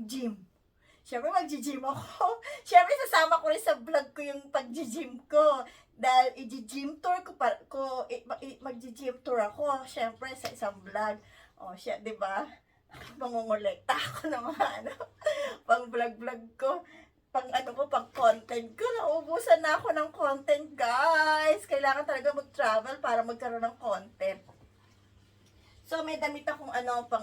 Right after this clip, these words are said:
ano, pang, pang treadmill. Magti-treadmill ako.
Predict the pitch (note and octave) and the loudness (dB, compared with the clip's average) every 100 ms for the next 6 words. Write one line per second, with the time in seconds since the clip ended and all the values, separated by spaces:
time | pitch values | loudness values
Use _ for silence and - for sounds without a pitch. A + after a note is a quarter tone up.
0 | A3+ G#3 G3+ G#3+ G3+ G#3 - - _ _ | -4 -8 -6 -6 -6 -8 -18 -20 _ _
1 | _ - A#3+ B3 B3 C#4 D4 - - _ | _ -2 -2 -2 -6 -10 -14 -18 -20 _
2 | _ _ _ _ _ _ - F4 F4+ D#4 | _ _ _ _ _ _ 0 2 2 -2
3 | C4+ A3+ A3 B3 A#3+ B3+ A#3+ A#3 A3 G#3 | 0 0 0 -6 -6 -4 -4 -4 -8 -8
4 | - - | -10 -16